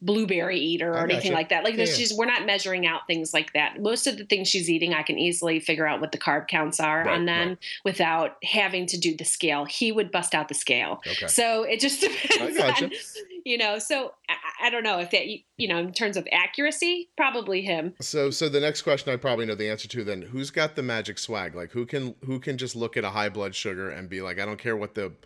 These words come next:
Speaker 2: I don't care what the P D M says, a unit and a half is gonna fix this"?
Speaker 1: Me.
Speaker 2: That would be you. Okay.
Speaker 1: Uh, for sure.
Speaker 2: For the same reason. Gotcha.
Speaker 1: <laughs> Oh, yeah.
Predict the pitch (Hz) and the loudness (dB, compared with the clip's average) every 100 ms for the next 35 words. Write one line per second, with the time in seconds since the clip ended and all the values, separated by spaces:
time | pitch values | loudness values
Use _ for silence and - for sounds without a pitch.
0 | - _ 120 123 139 127 120 135 113 110 | -20 _ -4 0 0 0 -2 -2 0 0
1 | 107 101 107 98 92 92 - - - _ | 0 -2 -2 -2 -4 -10 -18 -20 -20 _
2 | _ 107 98 117 123 110 110 90 - 80 | _ -8 -2 0 0 0 -2 -2 -6 -10
3 | 90 78 78 - - - - - _ - | -10 -10 -12 -12 -14 -14 -16 -20 _ 0
4 | 180 165 - - 95 85 87 82 67 - | 0 0 -6 -4 -4 -4 -8 -8 -10 -10
5 | 76 - 78 190 - 185 185 165 139 120 | -12 -6 -4 -4 0 2 4 2 2 2
6 | - 104 98 82 - - 101 - - 285 | 2 2 -2 -6 -10 -8 -6 -2 0 0
7 | 262 - 202 190 | 0 0 2 2